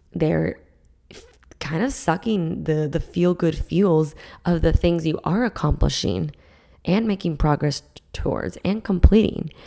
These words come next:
Because in the back of your mind, you know you have these other tasks, projects, things that you have are, that are incomplete, that are just kinda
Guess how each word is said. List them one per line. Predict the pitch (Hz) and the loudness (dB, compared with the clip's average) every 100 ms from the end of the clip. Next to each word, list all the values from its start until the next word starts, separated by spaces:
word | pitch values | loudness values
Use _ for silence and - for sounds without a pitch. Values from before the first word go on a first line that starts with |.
| - - | -10 4
Because | 175 180 | 6 6
in | 165 | 4
the | 151 | 4
back | 165 220 | 2 0
of | 226 | -4
your | 233 | -4
mind, | 233 254 196 151 151 151 - - - | -2 2 2 2 -4 -8 -18 -20 -4
you | 175 190 | 2 2
know | 175 196 160 151 - - - | 4 2 0 -4 -8 -18 -2
you | 175 | 2
have | 160 165 | 2 2
these | 160 151 | 0 0
other | 156 | 0
tasks, | 147 - 151 151 - - | 0 0 -2 -2 -10 -16
projects, | - 156 151 151 147 - | -6 -4 -2 -2 -4 -10
things | - 165 160 160 - - _ | -4 -2 -2 -6 -10 -20 _
that | - 180 - | -6 -6 -2
you | 165 | -2
have | 147 - _ _ _ _ _ - | -2 -4 _ _ _ _ _ -4
are, | 165 - | -2 -2
that | - | -4
are | - | -4
incomplete, | 160 - 156 151 147 - _ _ | -4 -6 -6 -4 -4 -6 _ _
that | - | -2
are | 165 | 0
just | 160 | 0
kinda | 175 170 | -2 -4